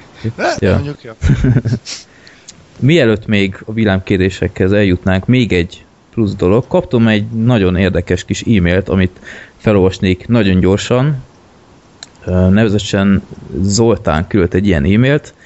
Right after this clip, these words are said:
Speaker 2: Kedves Freddy D és a podcastek többi résztvevője. Nagy rajongótok vagyok, gondoltam, érdekes információ lenne, hogy a Filmbarátok podcastek alatt mennyi munkát csináltam meg.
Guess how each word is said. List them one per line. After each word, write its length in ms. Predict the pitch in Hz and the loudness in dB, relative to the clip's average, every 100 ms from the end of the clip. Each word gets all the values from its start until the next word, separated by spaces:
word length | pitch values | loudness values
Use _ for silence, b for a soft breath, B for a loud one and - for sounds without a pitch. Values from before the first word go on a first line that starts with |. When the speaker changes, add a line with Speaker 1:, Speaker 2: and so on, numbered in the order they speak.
| b b b b | b b b b
Speaker 2:
Kedves 300 | - 143 120 | -6 -2 -2
Freddy 220 | - 120 107 | 0 0 0
D 80 | |
és 220 | 110 101 95 | 0 0 -2
a 60 | |
podcastek 640 | - 131 123 98 95 - 90 | -2 -2 -2 -2 -2 -2 -4
többi 280 | - 98 87 | -2 -2 0
résztvevője. 800 | 90 92 - 65 69 78 67 - | 0 -2 -4 -4 0 0 0 -2
Nagy 180 | 123 123 | -2 0
rajongótok 560 | 110 104 98 95 78 80 | 2 2 2 2 0 0
vagyok, 320 | 123 123 - | 0 0 0
gondoltam, 460 | 120 104 98 92 90 | 0 0 0 -2 0
érdekes 460 | 117 95 - - | 0 0 -2 -2
információ 480 | 113 104 90 92 92 | -2 0 0 0 0
lenne, 160 | 104 92 | 0 0
hogy 140 | 90 | 0
a 40 | |
Filmbarátok 580 | 87 147 143 110 101 98 - | -2 0 2 2 0 -2 -2
podcastek 600 | 120 - 92 101 92 87 | -2 0 -2 -2 -2 0
alatt 260 | 104 101 | 0 0
mennyi 260 | 113 113 98 | 2 2 4
munkát 420 | 104 98 87 73 | 4 2 0 -4
csináltam 520 | - 90 78 78 - | -4 -2 -2 0 0
meg. 280 | 87 82 - | 0 -2 -6